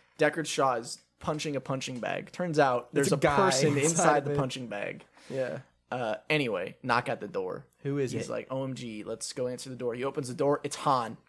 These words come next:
Speaker 1: Cut to
Speaker 2: Cut to
Speaker 1: black.
Speaker 2: black.
Speaker 1: That's it.
Speaker 2: <gasps>
Speaker 1: Whoa.
Speaker 2: That's big.
Speaker 1: That's huge.
Speaker 2: Han and Shaw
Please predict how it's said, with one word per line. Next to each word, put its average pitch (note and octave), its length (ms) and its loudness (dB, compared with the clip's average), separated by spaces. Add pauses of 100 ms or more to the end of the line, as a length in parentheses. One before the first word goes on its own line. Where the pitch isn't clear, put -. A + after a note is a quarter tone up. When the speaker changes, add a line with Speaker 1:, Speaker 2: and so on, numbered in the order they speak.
(100)
Speaker 1:
Cut - 220 4
to C#3+ 60 0
Speaker 2:
Cut C#3 120 4
to B2+ 40 4
Speaker 1:
black. A#2 140 0
Speaker 2:
black. G#2 360 -6
Speaker 1:
That's B2 260 -6
it. G2+ 140 -4
Speaker 2:
<gasps> - 120 -12
Speaker 1:
Whoa. B2+ 1300 4
Speaker 2:
That's G#2 220 -6
big. G2+ 280 -6 (380)
Speaker 1:
That's - 220 -10
huge. A2+ 540 -10
Speaker 2:
Han C#3+ 380 0
and D#3+ 140 0
Shaw E3+ 480 2